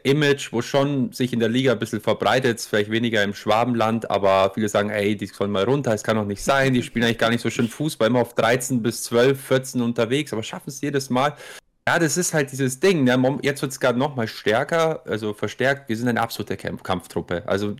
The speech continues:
über Mentalität, Leidenschaft spielen wir vom ersten Spieltag an.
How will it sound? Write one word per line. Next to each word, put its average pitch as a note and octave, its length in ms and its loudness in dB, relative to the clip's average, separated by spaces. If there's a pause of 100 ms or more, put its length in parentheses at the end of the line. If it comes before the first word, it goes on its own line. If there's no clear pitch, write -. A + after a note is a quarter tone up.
über G#2 180 2
Mentalität, A#2 680 0
Leidenschaft A2 580 0 (220)
spielen B2 360 2
wir A#2+ 160 6
vom G#2+ 200 0
ersten A2+ 300 -4
Spieltag A#2+ 520 -2
an. B2 340 2